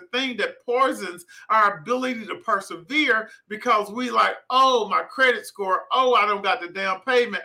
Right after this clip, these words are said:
Oh, interest rates are too high. Oh, that they're talking about a recession." All of these things are simply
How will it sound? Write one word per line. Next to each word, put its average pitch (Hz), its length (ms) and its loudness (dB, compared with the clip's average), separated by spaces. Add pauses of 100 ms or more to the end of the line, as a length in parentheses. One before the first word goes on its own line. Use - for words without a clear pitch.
Oh, 254 320 4
interest 247 440 -6
rates 190 240 -8
are 160 60 -20
too 185 300 -12
high. 147 240 0 (360)
Oh, 254 380 4
that 208 200 0
they're 226 220 4
talking 233 340 2
about 214 280 2
a - 20 -4
recession." 214 680 -2 (220)
All 277 180 2
of 254 140 -4
these 208 240 -12
things 233 420 -8
are 180 120 -8
simply 208 680 -10